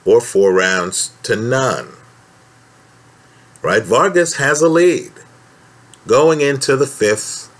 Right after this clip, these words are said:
round. Now understand, Vargas is fighting a guy who kept running into Errol Spence's jab.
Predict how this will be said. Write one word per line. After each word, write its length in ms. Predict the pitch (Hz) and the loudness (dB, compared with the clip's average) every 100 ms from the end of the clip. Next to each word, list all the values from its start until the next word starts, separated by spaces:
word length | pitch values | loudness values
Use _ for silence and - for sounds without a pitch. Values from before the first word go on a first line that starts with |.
| - | -4
round. 600 | 135 170 147 73 - - - - - - - - - - - - - - - | 0 2 0 -4 -14 -20 -20 -20 -20 -20 -20 -20 -20 -20 -20 -20 -20 -20 -8
Now 120 | 87 104 | -2 0
understand, 640 | 135 143 165 160 80 60 | 0 0 0 0 -4 -6
Vargas 420 | 90 101 127 127 | -2 0 0 -2
is 180 | 135 - | -2 -2
fighting 380 | 135 185 208 123 | -2 2 0 0
a 40 | |
guy 460 | 82 78 60 67 82 | -4 -4 -6 -6 -4
who 560 | 85 143 135 123 123 - - - - - - - - - - - - - | 0 4 4 4 2 -6 -20 -20 -20 -20 -20 -20 -20 -20 -20 -20 -20 -10
kept 340 | - 170 208 - - - | -2 0 0 -8 -12 -2
running 360 | 135 151 151 | 0 2 0
into 640 | 113 90 80 92 80 90 123 - - - - - - - - - - - - - - - - - - - | 0 -2 -2 0 0 0 -4 -18 -20 -20 -20 -20 -20 -20 -20 -20 -20 -20 -20 -20 -20 -20 -20 -20 -20 -4
Errol 320 | 110 127 147 | 2 4 4
Spence's 680 | 156 - 117 120 - 135 131 | 0 -2 -2 -2 -2 -2 -4
jab. 500 | - 165 165 120 - | -2 0 2 0 -6